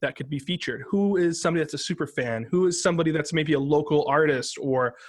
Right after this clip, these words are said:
um, somebody that's, like, super connected to the brand that isn't in the company? So the big thing, and this is, this, you'll see this a lot more in the next two episodes, especially in episode two, is less people from the company being interviewed.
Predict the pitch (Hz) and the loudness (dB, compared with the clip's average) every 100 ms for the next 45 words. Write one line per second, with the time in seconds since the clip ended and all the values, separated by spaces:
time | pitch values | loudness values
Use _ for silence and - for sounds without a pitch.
0 | - - 135 135 131 - 160 156 151 143 | -20 -8 0 2 0 0 0 2 2 0
1 | 139 - 180 165 - 151 147 131 131 139 | -2 -2 -4 -2 0 -2 -2 -8 -2 2
2 | 143 147 131 117 127 117 - - - _ | 4 4 2 2 0 0 -8 -20 -20 _
3 | _ _ - 196 170 165 185 139 135 135 | _ _ 0 2 2 0 0 0 0 0
4 | 135 120 151 139 240 220 185 151 180 175 | -2 -2 -4 2 2 4 2 2 0 0
5 | 156 160 180 175 180 170 - 214 208 180 | -2 0 0 0 0 0 2 0 2 2
6 | 156 165 170 147 143 - 143 143 - 120 | 2 2 2 4 0 0 -2 -2 -4 -2
7 | 113 - _ _ - - 208 - 160 151 | -4 -10 _ _ -2 2 2 4 2 2
8 | 147 131 - 143 - - _ _ _ _ | 0 0 0 0 0 -8 _ _ _ _
9 | _ _ 160 151 147 147 139 - - _ | _ _ 2 4 4 2 0 -6 -12 _
10 | _ _ _ - 160 165 165 - 170 156 | _ _ _ -4 2 2 2 0 2 2
11 | 147 135 127 117 123 117 - 131 110 - | 2 0 0 -4 -6 -10 -10 -8 -8 -10
12 | 139 | -10